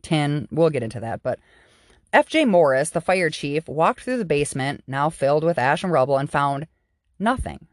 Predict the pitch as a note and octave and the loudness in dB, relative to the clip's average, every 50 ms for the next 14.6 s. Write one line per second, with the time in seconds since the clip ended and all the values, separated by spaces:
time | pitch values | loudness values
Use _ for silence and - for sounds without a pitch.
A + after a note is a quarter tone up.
0 | _ - C#3+ D#3+ G3 G#3+ F#3+ F3+ F3+ F3+ F3 E3 D3 D3 F#3+ A3 G#3+ - - F#3 | _ -2 2 2 4 4 4 4 4 2 0 -2 -2 -2 -2 -2 -2 -4 -6 -6
1 | D#3 D3+ D3+ E3 F#3+ A3 G#3 - - D#3 D3+ D#3 D3+ D#3+ D3+ D3 D3+ D3+ D3+ - | -4 -4 -2 0 0 0 0 2 0 2 2 2 2 0 0 0 0 -2 -4 -6
2 | - - _ _ _ _ _ _ _ - D3+ E3+ F#3+ - - F2+ - - _ _ | -8 -12 _ _ _ _ _ _ _ -6 -4 -4 -4 -6 -8 -10 -12 -16 _ _
3 | _ _ _ _ _ _ _ _ _ _ _ _ _ _ _ _ _ _ _ _ | _ _ _ _ _ _ _ _ _ _ _ _ _ _ _ _ _ _ _ _
4 | _ _ _ - D4+ F#4 - - A#3+ - - E4 C#4 A#3+ F3 C#3 E3+ F3 F3+ E3+ | _ _ _ 4 6 6 6 4 2 2 0 2 2 2 2 2 2 2 2 2
5 | D3+ D3+ D3+ D#3+ D#3+ D#3+ E3 - - - F3+ D3+ - _ - C#4+ F4+ D#4 G#3+ - | 2 2 2 2 0 0 -4 -6 -4 -4 -4 -6 -6 _ -4 -4 -2 -4 -2 -2
6 | E3+ D#3 D3+ C3+ C3+ - - C#3+ C3+ C3+ - - C#3+ B2+ B2+ B2+ C3+ B2 A#2+ A#2+ | -2 0 0 -2 -4 -6 -6 -6 -6 -6 -4 -2 0 0 2 2 2 2 2 0
7 | B2 C3+ D#3 F3+ - - - D3+ D3 C#3+ - - E3 D3+ - D3 C3+ C3+ - B2 | 0 -2 -2 -4 -4 -4 -4 -2 -2 -2 -2 -2 -4 -4 -4 -6 -4 0 2 2
8 | B2 B2+ C3 C#3+ F3+ F3 D#3 G#3 F#3+ E3 - - D#3+ E3 F#3 - - F3+ F#3+ F3+ | 2 2 0 -2 -2 0 0 -2 -2 -2 0 0 0 0 0 0 2 2 2 2
9 | C#3 C3+ B2 C3 C#3+ C3 - - F3 F3+ G3+ - - C4+ D4+ E4 E4+ A#3+ D3+ A2+ | 2 0 0 0 0 0 -2 -2 -2 -2 -2 -2 0 0 2 2 2 2 0 -2
10 | F#2 F2+ - C#3 - _ _ _ _ _ _ _ _ _ _ _ _ _ _ _ | -6 -8 -10 -14 -16 _ _ _ _ _ _ _ _ _ _ _ _ _ _ _
11 | _ _ _ _ _ - A#2 A#2+ A#2 A#2+ C3+ E3 F#3 G3 A3 A3+ B3 C4 C#4+ D4 | _ _ _ _ _ -8 -6 -4 -2 0 2 2 2 0 0 0 0 2 2 2
12 | D4 D4+ D#4+ E4 - - - - _ _ _ _ _ _ _ _ _ _ _ _ | 2 2 0 -2 -4 -10 -14 -16 _ _ _ _ _ _ _ _ _ _ _ _
13 | _ _ _ _ _ _ _ _ _ _ _ - B2 C#3 C#3 C3+ C3 C3+ D3 D#3 | _ _ _ _ _ _ _ _ _ _ _ -10 -6 -6 -4 -4 -4 -2 -2 -2
14 | E3+ F#3+ - A3+ C#4+ D#4 F#3+ - - - - | -2 -2 0 0 0 0 0 -2 -4 -6 -12